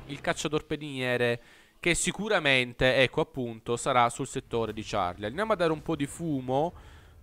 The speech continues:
per dare copertura anche all'incrociatore. Andiamo a sparare tutto quello che abbiamo su quella Akazuki, da non confondere con l'Akizuki, perché io utilizzo l'Akizuki e lui ha la Akazuki, due navi,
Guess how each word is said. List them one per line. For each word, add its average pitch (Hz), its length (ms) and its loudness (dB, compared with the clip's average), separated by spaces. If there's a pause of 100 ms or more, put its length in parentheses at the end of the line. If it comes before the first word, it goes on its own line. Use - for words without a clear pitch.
(140)
per 120 180 0
dare 151 280 4
copertura 135 1040 2 (840)
anche 160 600 4
all'incrociatore. 123 1160 0
Andiamo 127 320 -4
a - 20 -2
sparare 139 340 -2
tutto 135 220 -6
quello 135 180 -2
che - 80 -6
abbiamo 135 260 -4
su 131 140 -10
quella 135 260 -4 (280)
Akazuki, 135 880 -2
da 123 80 -4
non 123 160 -6
confondere 131 1000 -4
con 139 240 2
l'Akizuki, 123 920 -2
perché 113 220 -6
io 143 80 0
utilizzo 131 380 -6
l'Akizuki 123 680 -4 (240)
e 151 140 2
lui 135 340 0
ha 135 240 4
la 123 380 2
Akazuki, 113 800 0
due 143 180 -2
navi, 123 500 0